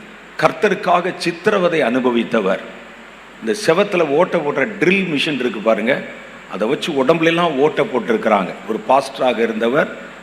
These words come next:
ஊழியக்காரர் ரிச்சர்ட் உம்ப்ராண்ட். அவருடைய புஸ்தகங்கள் எல்லாம் கடையில் இருக்கும்,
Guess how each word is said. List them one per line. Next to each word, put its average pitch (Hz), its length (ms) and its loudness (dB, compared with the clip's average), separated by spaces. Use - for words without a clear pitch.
ஊழியக்காரர் 147 720 2
ரிச்சர்ட் 165 500 0
உம்ப்ராண்ட். 127 560 4
அவருடைய 117 280 -2
புஸ்தகங்கள் 160 380 -2
எல்லாம் 175 220 0
கடையில் 151 380 2
இருக்கும், 135 300 0